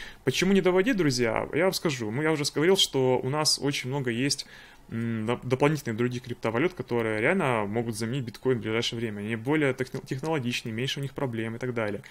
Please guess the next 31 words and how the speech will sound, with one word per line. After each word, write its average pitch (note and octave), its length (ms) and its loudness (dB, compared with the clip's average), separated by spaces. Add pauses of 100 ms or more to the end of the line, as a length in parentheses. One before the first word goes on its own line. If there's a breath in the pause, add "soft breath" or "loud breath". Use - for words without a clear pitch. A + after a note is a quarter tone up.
(400 loud breath)
Соответственно, C#3+ 460 2
ребята, C#3 380 2
которые A#2+ 560 2
и - 100 -8
держат B2 280 0
большой-большой B2 640 0
капитал A#2 560 -2
в G#2+ 180 -8
биткоинах, D3 540 0
они A2+ 140 -4
не C#3 200 -2
заинтересованы C3+ 920 0
в A2+ 280 0
user-generated A#2 840 -2
soft D#3 360 -4
fork C3+ 240 0
или G#2 140 -6
же G#2 120 -6
hard D3+ 320 -2
fork B2 180 -2 (400 loud breath)
и B2 120 0
в A2 40 0
бит-, A#2+ 220 -4
в G#2+ 300 -6
бип D3+ 220 -4
сорок, B2 320 -2
сто - 160 -4
сорок A#2 220 -4
восьмом C3+ 300 -6
как - 160 -12
таковым. A#2 460 -4